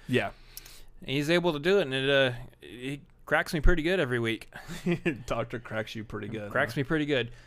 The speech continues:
Speaker 2: So
Speaker 1: Yeah. They used to send that out, hashtag getting cracked pretty good.
Speaker 2: Getting cracked pretty good. Uh, that's the problem with today, though, and you know that I slept wrong and woke up pretty locked up. If he, uh, went ahead and did that, and then I had to take four ibuprofen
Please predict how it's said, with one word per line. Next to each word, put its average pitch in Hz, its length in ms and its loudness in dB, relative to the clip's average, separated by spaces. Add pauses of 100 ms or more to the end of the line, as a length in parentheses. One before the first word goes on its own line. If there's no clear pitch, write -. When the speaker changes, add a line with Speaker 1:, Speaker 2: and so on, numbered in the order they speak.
Speaker 2:
So 180 500 4 (200)
Speaker 1:
Yeah. - 60 -4
They - 20 2
used 139 220 2
to 123 100 -2
send 147 320 6
that 139 160 10
out, 120 180 10
hashtag 131 520 8
getting 113 220 2
cracked 135 400 4
pretty 143 180 8
good. 117 280 4
Speaker 2:
Getting 143 180 -2
cracked 135 200 4
pretty 139 140 6
good. 117 160 0 (260)
Uh, 156 200 4
that's 185 220 2
the 214 80 -2
problem 180 240 6
with 127 80 -2
today, 123 260 2
though, 113 220 0
and 117 140 -6
you 127 60 -2
know 135 300 2
that 120 160 -2
I 110 120 4
slept 113 320 -2
wrong 113 300 0
and 107 180 -4
woke 110 260 0
up 107 220 -2 (920)
pretty 131 260 12
locked 110 360 2
up. 110 180 6
If 107 100 6
he, 120 280 0
uh, 107 200 2
went 117 200 -4
ahead 117 160 0
and 104 100 -6
did 110 200 -2
that, 113 240 4
and 110 160 -8
then 113 140 -4
I 113 80 0
had 113 220 -4
to - 80 -14
take 110 240 -4
four 113 340 0
ibuprofen 110 580 2